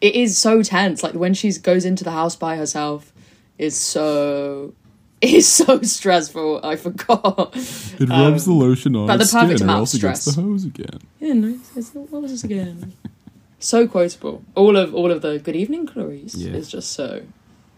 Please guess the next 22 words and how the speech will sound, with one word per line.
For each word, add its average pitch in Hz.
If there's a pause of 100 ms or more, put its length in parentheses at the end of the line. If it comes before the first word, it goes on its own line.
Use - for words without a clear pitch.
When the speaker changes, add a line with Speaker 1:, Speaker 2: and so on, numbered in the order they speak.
(380)
Speaker 1:
Ugh, 175 (340)
Speaker 2:
It's -
the -
bit, -
what's 90
the, -
Speaker 1:
love -
Speaker 2:
what's 98
the -
Speaker 1:
it. -
Speaker 2:
bit 104
where 98
he, 95 (220)
he 131
never 143
blinks. 104 (360)
I -
Speaker 1:
Love -
Speaker 2:
love 190
Speaker 1:
the 175
Speaker 2:
that. -
Speaker 1:
suit. 196